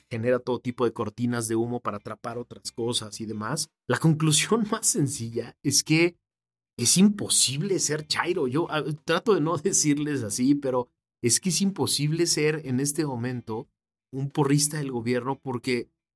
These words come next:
de pronto tienes que salir a defender como loco una serie de cosas que son absurdas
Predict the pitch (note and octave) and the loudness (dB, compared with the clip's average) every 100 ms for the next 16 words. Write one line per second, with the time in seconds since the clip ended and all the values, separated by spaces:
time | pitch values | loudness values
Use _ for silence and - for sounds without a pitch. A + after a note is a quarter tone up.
0 | _ - B2 - F3+ A3 G#3 E3 E3 G3 | _ -4 -2 2 4 4 4 0 -2 -2
1 | G#3+ - - C#3 D3+ F#3 D3+ C#3 B2+ B2+ | -2 -2 -2 0 0 0 -2 -4 -6 -2
2 | D3 D3+ F#3 D#3 A#2 A#2+ D3+ D#3 F3 E3 | -2 -2 -4 -6 -4 0 0 0 -4 -4
3 | B2+ D3 D3 B2+ A2 A#2+ B2 C3 C3+ - | -2 -2 0 0 -2 -6 -4 -4 -4 -6
4 | _ _ _ - G#2 D#3 F3 F3 - D3 | _ _ _ -2 2 2 2 0 2 2
5 | C#3 G#2+ G2+ - | 2 0 -6 -12